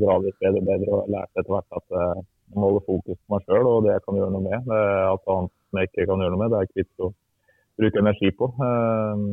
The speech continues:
så klart, eh, det, det ble, eh, ja, akkurat nå så skulle jeg gjerne ønske jeg hadde litt mer temperament enn det jeg har.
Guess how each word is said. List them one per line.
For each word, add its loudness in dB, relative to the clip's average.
så -10
klart, -2
eh, 4
det, 4
det 0
ble, 10
eh, 8
ja, -8
akkurat 6
nå 8
så 6
skulle 6
jeg 10
gjerne 6
ønske 0
jeg 6
hadde 4
litt -2
mer -6
temperament -8
enn 0
det 4
jeg 0
har. -2